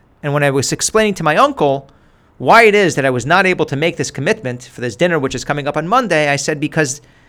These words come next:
the truth is, the lesson to take from all of this is, is that you are never too old to disappoint your parents." I'm in my forties.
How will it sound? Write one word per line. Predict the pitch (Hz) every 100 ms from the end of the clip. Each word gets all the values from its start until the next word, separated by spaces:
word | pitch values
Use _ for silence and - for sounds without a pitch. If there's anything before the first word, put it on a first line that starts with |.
| _ _ _ _ _ _
the | 131
truth | - 302 294
is, | 254
the | 214
lesson | 190 185 269 - 220
to | 185
take | 202 208
from | 190 175
all | 196
of | 160
this | 120 113
is, | 117 110 127 - - _ _ _ _ _
is | - 151
that | 156
you | 175
are | 170
never | 165 190 233 247
too | 240 202
old | 175 123 107 - - _ _ _ _ -
to | 101
disappoint | 147 - - 123
your | 123
parents." | - 113 101 - - _ _ _ - _ -
I'm | 233
in | 302
my | 285
forties. | 277 269 165 127 -